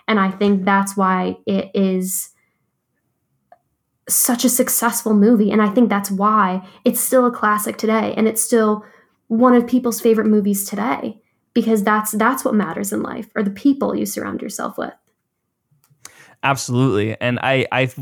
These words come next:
Speaker 2: again, I was so shocked at the fact that the actual Christmas section of this movie isn't until the very end. Like,
Speaker 1: Yeah.
Speaker 2: it's the whole last act of the movie. So, and one of the things that I was thinking that makes it a, you know, perfect Christmas movie, again, is that, like,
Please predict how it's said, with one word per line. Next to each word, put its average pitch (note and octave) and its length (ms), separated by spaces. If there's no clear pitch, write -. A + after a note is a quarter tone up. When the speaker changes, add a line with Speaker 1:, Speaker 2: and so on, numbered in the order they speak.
Speaker 2:
again, C#3 300
I A#2 140
was A#2 140
so C#3+ 160
shocked C3 460
at A#2+ 40
the A2+ 80
fact - 280
that G#2+ 100
the A#2 100
actual A#2 460
Christmas - 640
section - 480
of G#2+ 80
this G#2+ 180
movie A2 440
isn't A#2 220
until A2 360
the G#2 80
very F#2 320
end. F2+ 280
Like, - 140
Speaker 1:
Yeah. - 60
Speaker 2:
it's - 100
the - 80
whole A2+ 280
last G#2 360
act G#2+ 260
of G#2+ 40
the A2 80
movie. G#2+ 460
So, A2+ 640
and A2+ 260
one C3+ 180
of D#3+ 80
the D3 80
things B2 280
that A2+ 120
I A#2 60
was A#2 160
thinking A2+ 260
that G#2+ 120
makes A#2 340
it A2 60
a, A2 80
you A2+ 100
know, G2 160
perfect A#2+ 400
Christmas B2 400
movie, G#2 180
again, A2 240
is G#2 120
that, A2+ 140
like, G#2 180